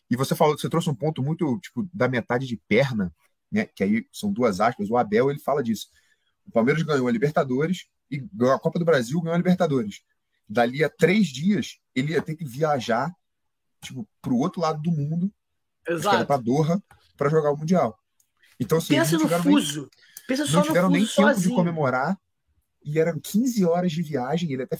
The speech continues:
Speaker 1: no segun-, na segunda vez, ele até fez uma parada maneira, que ele colocou os jogadores pra treinar dentro do avião. Ou seja, pô, essa hora, ao invés de vocês estarem dormindo e jantando, vocês já vão aclimatar lá. Que, que horas são em Doha agora?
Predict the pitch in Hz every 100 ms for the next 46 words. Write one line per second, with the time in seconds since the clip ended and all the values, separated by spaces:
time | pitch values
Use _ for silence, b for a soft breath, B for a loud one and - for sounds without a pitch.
0 | - 143 135 123 135 127 - 123 165 131
1 | 117 113 110 107 143 143 139 - 123 123
2 | 117 101 131 139 110 - 110 123 117 117
3 | 110 113 - - - 120 107 107 101 139
4 | 180 143 127 107 104 147 - _ _ _
5 | _ _ _ - 120 127 107 92 117 -
6 | 120 139 123 120 127 131 - 127 127 123
7 | 113 127 123 110 110 104 147 147 107 95
8 | _ _ 117 117 110 127 - 135 135 131
9 | 131 135 107 90 127 - _ - 120 143
10 | 147 139 135 120 117 110 107 104 92